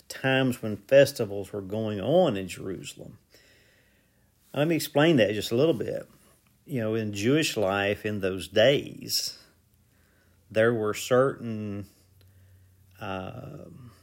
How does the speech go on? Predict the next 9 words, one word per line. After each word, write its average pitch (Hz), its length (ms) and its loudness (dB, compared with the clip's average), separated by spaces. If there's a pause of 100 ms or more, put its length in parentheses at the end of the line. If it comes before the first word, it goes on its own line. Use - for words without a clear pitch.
moments 117 840 2
that 104 640 2 (1200)
the 120 260 -8
people 113 400 -4
of 104 100 -6
Israel 101 420 -6
came 120 440 -2
to 101 80 -6
Jerusalem 98 840 -8